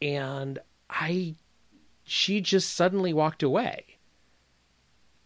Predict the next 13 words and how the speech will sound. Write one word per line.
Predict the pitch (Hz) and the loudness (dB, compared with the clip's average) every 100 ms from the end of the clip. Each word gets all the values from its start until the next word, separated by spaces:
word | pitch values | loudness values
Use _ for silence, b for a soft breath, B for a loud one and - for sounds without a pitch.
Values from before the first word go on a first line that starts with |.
| _ - | _ -4
which | 156 - | -4 0
was | 165 | 2
a | 165 | 2
really | 139 131 160 254 254 208 | 0 -6 -2 2 2 2
bizarre | 160 147 139 | 0 2 2
behavior, | 127 147 226 143 110 110 B B _ - | 2 0 0 2 0 -2 B B _ -8
except | - 170 - | -4 -4 -4
here's | - - - 208 220 185 | -16 -12 -6 -4 -2 -2
what | 160 160 147 - _ 143 131 | 2 4 4 0 _ -16 -12
struck | - - 147 151 | -2 0 2 2
me | 123 | 0
as | 123 - | -2 0
odd. | 143 110 - - | -2 -2 -8 -12